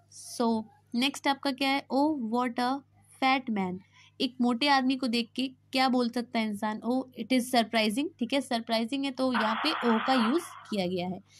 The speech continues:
Now see the words hurrah, bravo,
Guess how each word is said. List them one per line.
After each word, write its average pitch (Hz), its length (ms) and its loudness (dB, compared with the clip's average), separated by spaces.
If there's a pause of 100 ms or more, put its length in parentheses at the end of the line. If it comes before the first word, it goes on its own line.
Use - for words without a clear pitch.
(260)
Now 311 120 2
see 330 200 6 (400)
the 285 120 4
words 311 360 4 (120)
hurrah, 240 440 4
bravo, 214 560 0